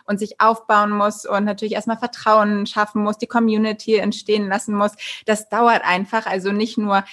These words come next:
dass du halt regelmäßig viel Zeit dafür aufwenden musst, sondern dass einfach der Zeitraum, bis es auch irgendwie, ähm,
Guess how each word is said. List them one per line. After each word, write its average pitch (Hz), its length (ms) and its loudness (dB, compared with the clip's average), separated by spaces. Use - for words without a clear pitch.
dass 202 160 -4
du 202 100 -6
halt 185 160 2
regelmäßig 202 560 0
viel 285 180 -2
Zeit 269 260 0
dafür 285 220 0
aufwenden 254 300 4
musst, 262 160 0
sondern 226 220 0
dass 214 160 -2
einfach - 220 -4
der 175 180 -6
Zeitraum, 220 800 0
bis 226 260 0
es - 180 -12
auch 196 280 0
irgendwie, 180 560 -6
ähm, 175 440 -2